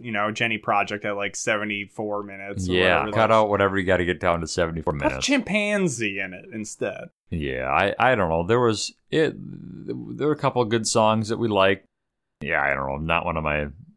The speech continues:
Speaker 1: And that couple
Speaker 2: Not one
Speaker 1: was
Speaker 2: of my
Speaker 1: the same song repeated two times. <laughs>
Speaker 2: Yes. Just a, a, a below average movie. Not my, like, top ten worst favorite movies or worst hated movies.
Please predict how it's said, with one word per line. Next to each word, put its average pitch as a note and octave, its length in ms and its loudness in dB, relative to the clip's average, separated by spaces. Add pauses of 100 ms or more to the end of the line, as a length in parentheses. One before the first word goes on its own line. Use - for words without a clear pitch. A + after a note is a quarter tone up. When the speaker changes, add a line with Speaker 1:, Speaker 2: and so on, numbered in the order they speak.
(160)
Speaker 1:
And C#3+ 160 0
that D3 160 2
couple C#3+ 320 2
Speaker 2:
Not A2 80 4
one A#2 140 4
Speaker 1:
was - 40 2
Speaker 2:
of E2+ 60 0
my E2+ 60 2
Speaker 1:
the E2+ 60 4
same C3+ 280 2
song A2 360 -2
repeated G2+ 460 -8
two G2 160 -14
times. - 460 -12
<laughs> - 0 -
Speaker 2:
Yes. D#2 520 -2 (260)
Just G#2+ 320 -2
a, G2+ 80 4 (260)
a, D#2 320 4
a F#2+ 80 0
below G2 400 4
average F2 400 2
movie. D#2+ 320 -2
Not F#2+ 240 0
my, F#2 140 2
like, F2 260 0
top F#2+ 420 0
ten G2 360 0
worst G2+ 360 2
favorite A2+ 300 2
movies A#2 500 -2 (280)
or F2 240 0
worst F#2 560 -2
hated G#2 340 0
movies. A2 480 0